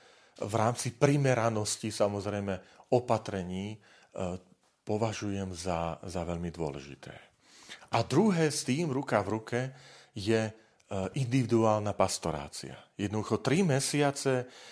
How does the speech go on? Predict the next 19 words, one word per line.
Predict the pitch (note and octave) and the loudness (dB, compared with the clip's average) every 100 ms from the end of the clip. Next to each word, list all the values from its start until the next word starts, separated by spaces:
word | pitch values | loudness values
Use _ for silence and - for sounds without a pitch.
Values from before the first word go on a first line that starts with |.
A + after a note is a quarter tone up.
| - | -16
bola | - A2+ B2+ B2 | 0 4 4 4
aj | A#2 G#2 | 2 0
situácia, | - A#2 A#2+ A#2 A2 - G#2+ G#2 | -2 -4 0 4 4 2 0 0
keď, | - G#2 | 0 0
e, | - - - - _ _ A2+ G#2 G2 F#2+ F#2+ - | 0 -16 -20 -20 _ _ 2 4 4 0 -6 0
človek | B2+ D#3+ E3 C3 | 4 8 6 6
mohol | B2+ C3 A#2+ A2+ | 2 2 2 0
ísť | G#2+ | 0
za | G2+ - | -2 0
psychológom, | - C3+ D3 C#3 C3 A2+ A2 G#2 G#2 | -4 2 2 4 2 2 0 0 0
za | G2 | 2
lekárom, | E2+ A#2+ - B2+ A#2+ A2+ G#2+ G2 F#2+ _ - - _ _ _ _ | 2 2 2 4 4 4 0 0 -8 _ -20 -20 _ _ _ _
na | G#2 F#2 C3 | 0 2 6
úrad, | C3+ D3 A#2+ G#2+ - A2 | 8 10 10 10 6 -2
na, | G2+ F2 E2 - - - - | 0 2 0 -4 -18 -20 -6
na | G2 F2 D#2+ | 0 2 2
ú-, | A2 A2+ | 2 2
sociálny | - B2+ B2 C3+ A#2+ A#2 G#2+ | 4 2 4 4 4 2 0
úrad, | G#2+ G2+ G2+ | 0 2 0